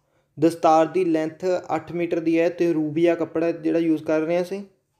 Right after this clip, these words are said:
ਰੂਬੀਆ ਕੱਪੜੇ ਦੀ ਅੰਮ੍ਰਿਤਸਰ ਸ਼ਾਹੀ ਦਸਤਾਰ ਵਧੀਆ ਸਜਾਈ ਜਾਂਦੀ ਹੈ। ਫੁੱਲ ਵੈਲ ਦਾ ਕੱਪੜਾ ਹਲਕਾ ਹੁੰਦਾ, ਉਸ ਦੇ ਵਿੱਚ ਆਪਾਂ ਲੜ ਮੋਟੇ ਨਹੀਂ ਹੁੰਦੇ ਹੈਗੇ।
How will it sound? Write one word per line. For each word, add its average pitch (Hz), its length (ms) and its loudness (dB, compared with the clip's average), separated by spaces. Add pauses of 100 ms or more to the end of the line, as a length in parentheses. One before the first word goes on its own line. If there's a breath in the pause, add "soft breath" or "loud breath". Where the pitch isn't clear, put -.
(880)
ਰੂਬੀਆ 170 320 2
ਕੱਪੜੇ 190 280 0
ਦੀ 185 160 0
ਅੰਮ੍ਰਿਤਸਰ 175 360 -2
ਸ਼ਾਹੀ 175 240 -2
ਦਸਤਾਰ 170 360 0
ਵਧੀਆ 165 280 2
ਸਜਾਈ 170 300 0
ਜਾਂਦੀ 165 260 0
ਹੈ। 185 60 2
ਫੁੱਲ 180 260 0
ਵੈਲ 180 240 4
ਦਾ 180 180 0
ਕੱਪੜਾ 170 480 -2
ਹਲਕਾ 165 260 -2
ਹੁੰਦਾ, 175 200 -2
ਉਸ 175 120 -2
ਦੇ 180 100 0
ਵਿੱਚ 175 180 -2
ਆਪਾਂ 175 320 0
ਲੜ 160 260 2
ਮੋਟੇ 170 380 -2
ਨਹੀਂ 165 120 -2
ਹੁੰਦੇ 156 220 -2
ਹੈਗੇ। 180 320 -2